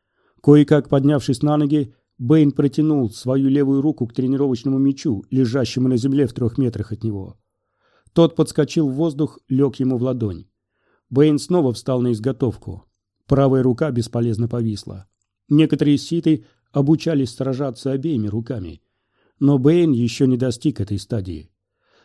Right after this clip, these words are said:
Сжимаемое в ладони оружие казалось неуклюжим и неповоротливым. С мечом в левой руке он не был соперником Фагару. Бой был окончен. Его противник тоже почувствовал это.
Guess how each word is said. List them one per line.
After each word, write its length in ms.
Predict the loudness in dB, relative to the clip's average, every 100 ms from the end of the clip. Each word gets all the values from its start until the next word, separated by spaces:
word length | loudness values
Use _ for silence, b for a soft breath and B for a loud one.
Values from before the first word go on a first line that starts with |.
| _
Сжимаемое 680 | -6 0 2 4 4 4 4
в 40 |
ладони 360 | 2 2 2 2
оружие 360 | 2 0 0
казалось 500 | 0 -2 -2 -2 0
неуклюжим 600 | 2 0 2 0 2 2
и 40 | 0
неповоротливым. 840 | 0 -2 -2 -2 -4 -8 -12 -18 _ _ _ _ _
С 140 | 2
мечом 420 | 2 4 4 4
в 80 | 4
левой 260 | 4 4 4
руке 440 | 2 2 0 0 -2
он 240 | 2 2
не 100 | 2
был 160 | 0 -2
соперником 640 | -4 0 0 0 0 -4
Фагару. 540 | -2 -2 -2 -4 -6 -16 _ _ _ _ -4
Бой 280 | 2 4
был 220 | 4 0 0
окончен. 560 | -2 -6 -8 -14 -20 _ _ _ _ _ _ _ _ _ _ 0
Его 280 | 4 4
противник 540 | 4 2 2 2 2 2
тоже 260 | -2 0
почувствовал 640 | -2 -4 -4 -8 -6 -6 -6
это. 360 | -8 -12 -18